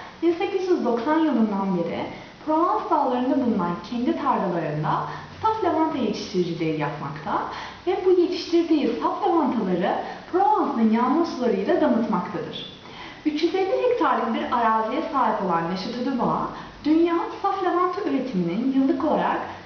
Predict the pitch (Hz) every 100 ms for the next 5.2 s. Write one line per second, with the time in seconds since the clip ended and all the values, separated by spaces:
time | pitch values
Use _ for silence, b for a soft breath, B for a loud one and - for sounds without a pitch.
0 | 302 320 330 403 370 320 311 302 - 233
1 | 220 170 - 165 160 - - - - -
2 | - B B B - 311 302 - - 294
3 | 226 277 - 349 - 427 339 311 277 226
4 | 196 185 220 220 214 208 233 247 226 -
5 | - -